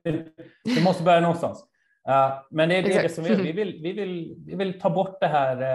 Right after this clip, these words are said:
Speaker 1: eh, det här strulet med att kunna hitta laddstolpar. Det gör vi genom att kunna möjliggöra så att alla laddstolpar i hela Europa kan kunna hittas via vår plattform. Sen
Speaker 2: Mm.
Speaker 1: har vi också då som en sån här liten P S på slutet, är att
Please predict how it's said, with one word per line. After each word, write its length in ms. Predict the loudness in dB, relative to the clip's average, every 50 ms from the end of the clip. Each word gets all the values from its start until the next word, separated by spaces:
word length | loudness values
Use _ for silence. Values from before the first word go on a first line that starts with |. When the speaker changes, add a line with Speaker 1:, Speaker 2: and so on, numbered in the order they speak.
| -2 -2 -6 -6
Speaker 1:
eh, 60 | -10 -10
det 80 | -10 -8
här 140 | -6 -6
strulet 600 | -8 -8 -6 -4 -4 -4 -4 -4 -6 -6 -6 -4
med 120 | -4 -4 -4
att 100 | -4 -4
kunna 120 | -6 -8
hitta 260 | -8 -10 -8 _ -2
laddstolpar. 680 | 0 0 0 0 -2 -6 -14 -8 -8 -8 -6 -4 -6 -4
Det 160 | -4 -2 -2
gör 180 | 0 0 0 0
vi 100 | -2 -2
genom 260 | -4 -4 -4 -4 -8
att 180 | -8 -10 -12 _ _ _ _ _ _
kunna 140 | -8 -6 -4
möjliggöra 500 | -2 -2 -2 -2 -2 -2 -2 0 -2 -2
så 120 | -4 -6
att 200 | -8 -8 -6 -4
alla 220 | -4 -4 -4 -4 -4
laddstolpar 500 | -4 -4 -4 -4 -6 -10 -8 -6 -6 -6
i 20 |
hela 200 | -4 -4 -6 -6
Europa 540 | -6 -6 -8 -8 -6 _ -4 -4 -4 -6 -12 _ _ _ _ _ _ _ _ _ _ _ _ _ _ _ _ _ _ _ _ _ _ -6 0
kan 400 | 2 2 2 2 0 -2 -4 -8 -16 -6
kunna 200 | -6 -6 -4 -4
hittas 440 | -6 -8 -4 -4 -4 -4 -4 _
via 100 | -4 -4
vår 300 | -2 0 0 -2 -2 -2
plattform. 440 | -4 -8 -8 -8 -10 -10 -10 -10 -12 -18 _ _ _ _ _ _ _ _ _ _ _ _ _ _ _ _ _ _ _ _ -18
Sen 240 | -4 0 2 2 2
Speaker 2:
Mm. 160 | 0 -4 -6
Speaker 1:
har 220 | -4 -2 0 0 2
vi 100 | 2 2
också 300 | 0 0 -2 -8 -6 -4
då 120 | -4 -4
som 200 | -4 -6 -6 -6
en 100 | -4 -4
sån 160 | -4 -4 -4
här 80 | -4 -4
liten 240 | -6 -6 -8 -12 -10
P 320 | -4 -4 -2 -2 -2 -4
S 180 | -4 -6 -6 -10
på 60 | -12
slutet, 460 | -10 -8 -8 -8 -8 -10 -12 -8 -2
är 100 | 0 0
att 160 | 0 -2 -4